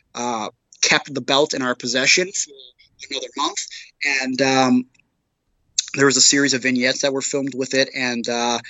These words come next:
it just kinda started, started, uh, catching fire. And, uh, Ricky really decided that he wanted people that were his friends that he could trust backing him, which is why he entrusted in Atticus, which, again, he was his student, and,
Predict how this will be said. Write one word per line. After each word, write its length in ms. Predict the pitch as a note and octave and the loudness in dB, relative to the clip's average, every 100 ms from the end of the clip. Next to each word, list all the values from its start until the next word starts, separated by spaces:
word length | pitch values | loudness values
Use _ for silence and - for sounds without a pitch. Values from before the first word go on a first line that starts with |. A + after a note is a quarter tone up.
| - - | -20 -2
it 100 | B2+ | 2
just 180 | - | 4
kinda 160 | C#3+ C#3+ | 2 2
started, 320 | - C#3 C3 - _ _ | 0 0 -2 -4 _ _
started, 400 | - C#3+ C3+ B2+ | -4 -4 -4 -2
uh, 160 | B2 A#2 | -4 -4
catching 320 | C#3 C3 B2 | -4 -4 -4
fire. 440 | - C3+ C#3 A#2+ - - _ B2 | -2 2 2 2 -6 -20 _ -8
And, 280 | B2 A#2+ B2 | -6 -4 -4
uh, 280 | B2 A#2+ A#2 - _ | -2 -4 -8 -16 _
Ricky 360 | C3 D#3 F#3 F3 | -2 0 2 2
really 580 | D#3 D#3+ D3+ D3 D3 - - | 2 2 2 2 -2 -6 -2
decided 480 | C3 C#3 C3+ C3 | 2 2 2 -2
that 100 | B2+ | -4
he 160 | B2 B2+ | -4 -4
wanted 300 | B2+ C3 B2+ | -2 -2 -4
people 560 | - C3+ B2+ B2 A#2+ _ - _ _ _ - | -6 -4 0 2 2 _ -20 _ _ _ -2
that 220 | C3 B2 | 0 2
were 120 | C3 | -2
his 180 | C3 B2 | 0 0
friends 380 | - C#3+ C#3+ B2+ | 2 2 4 2
that 120 | C3+ | -2
he 80 | A#2+ | -6
could 140 | B2 | -2
trust 460 | - C#3 C3 - - - - | 0 2 2 0 -2 -20 -4
backing 380 | C3 C3+ B2+ A2 | -2 -2 -4 -12
him, 280 | A2+ A2+ - | -12 -14 -12
which 160 | C3 C3 | -6 -6
is 100 | A#2 | -6
why 380 | B2+ B2 B2 - - _ | -6 -4 -6 -10 -20 _
he 460 | - C3+ B2+ B2+ - _ - | -8 -2 -2 -2 -8 _ -6
entrusted 560 | C3+ B2 C#3 B2 - B2+ | -2 0 2 0 -2 -6
in 160 | A#2+ B2 | -6 -6
Atticus, 520 | B2 B2 - A#2+ - | -6 -6 -4 -4 -2
which, 280 | A#2+ A#2 - C#3+ | -2 -2 -2 -2
again, 320 | C3+ B2+ B2 - | -2 -2 -4 -10
he 160 | - C#3+ | -6 -2
was 140 | C#3 | 0
his 140 | C3 - | 4 4
student, 440 | - D3 D3+ D3 | 2 0 -2 -4
and, 320 | C#3 C3 C3 | -6 -4 -4